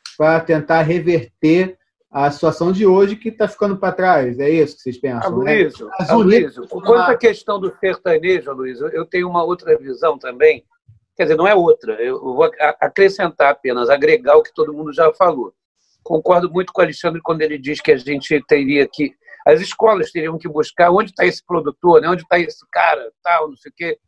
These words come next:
Speaker 2: Concordo com isso tudo. Só que, assim, talvez por ser o mais velhinho daqui da galera, é,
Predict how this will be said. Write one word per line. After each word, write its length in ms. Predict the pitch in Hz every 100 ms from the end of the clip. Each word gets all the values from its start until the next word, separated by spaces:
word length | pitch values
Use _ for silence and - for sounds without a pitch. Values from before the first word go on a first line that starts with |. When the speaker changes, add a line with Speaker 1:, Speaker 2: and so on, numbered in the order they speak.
| _ _ _ _
Speaker 2:
Concordo 420 | - - 254 254
com 120 | -
isso 140 | 233 -
tudo. 200 | 196 170
Só 140 | - 233
que, 100 | 233
assim, 320 | - 147 117 _ -
talvez 320 | 196 226 233
por 160 | 208
ser 120 | 175 190
o 60 |
mais 200 | 180 175
velhinho 500 | 147 160 139 156 147
daqui 240 | 135 - 127
da 80 |
galera, 540 | 135 127 135 170 - - _ _ _ _ _ _ -
é, 440 | 160 165 165 170